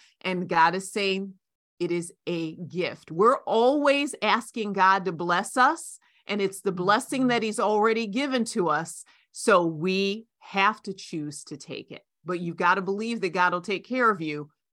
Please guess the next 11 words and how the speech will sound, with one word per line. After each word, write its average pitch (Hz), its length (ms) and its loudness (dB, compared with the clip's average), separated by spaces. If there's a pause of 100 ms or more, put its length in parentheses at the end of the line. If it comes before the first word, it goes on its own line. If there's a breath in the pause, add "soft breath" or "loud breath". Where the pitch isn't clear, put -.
before 170 380 -2
you 147 160 -6
take 139 260 -8
the 151 80 -10
gift. - 440 -12 (260)
What 196 120 0
do 202 60 2
you 226 60 2
think 202 200 -4
about 156 260 2
that? 113 160 -4